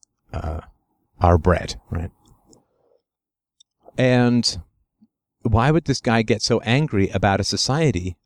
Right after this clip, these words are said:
of unchosen positive obligations? Well, I think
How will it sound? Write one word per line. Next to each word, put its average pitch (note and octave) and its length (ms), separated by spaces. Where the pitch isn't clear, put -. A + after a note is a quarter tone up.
of G2 220
unchosen G2+ 600
positive F#2 580
obligations? G#2 840
Well, G2+ 440
I A2 100
think - 280